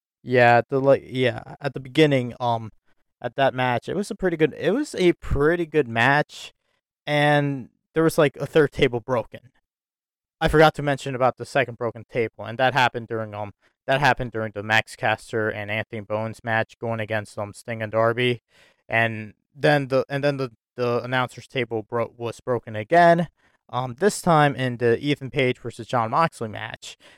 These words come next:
and Jon Moxley was able to win it. I think he was able to win it via, via, like, roll-up slash schoolboy. Ethan Pa-, like, Ethan Page was, like, pretty shocked about it,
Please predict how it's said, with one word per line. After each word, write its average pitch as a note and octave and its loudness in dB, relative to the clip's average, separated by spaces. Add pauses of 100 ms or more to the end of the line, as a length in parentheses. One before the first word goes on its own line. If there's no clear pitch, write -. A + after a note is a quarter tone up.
(160)
and B2+ -2
Jon D3+ 0
Moxley C#3+ -4
was C3 -8
able B2 -6
to - -18
win A2 -8
it. A2 -10 (320)
I C3 -10
think E3+ 0
he E3 2
was C3 -6
able B2+ -2
to B2+ -12
win B2 -8
it A2+ -10
via, A2 -6 (120)
via, A2+ -4
like, G#2+ -8
roll-up B2 2
slash A#2 -4
schoolboy. B2 2 (340)
Ethan C3 -4
Pa-, B2 -2
like, A#2 -6 (160)
Ethan B2+ -6
Page B2 -6
was, A2+ -16
like, G#2 -8
pretty - -14
shocked D3 0
about C#3+ 4
it, C#3 0